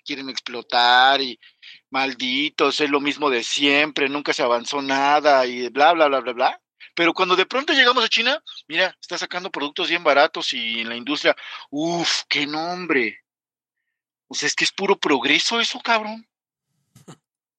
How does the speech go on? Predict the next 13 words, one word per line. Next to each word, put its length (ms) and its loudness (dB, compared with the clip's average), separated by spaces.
No, 120 -10
no, 160 -6
no, 200 -4
o 40 -4
sea, 160 2
es 80 0
sin 120 -6
precedentes. 720 0
Qué 160 2
buen 240 0
ejemplo 400 0
está 160 -2
dando, 540 -2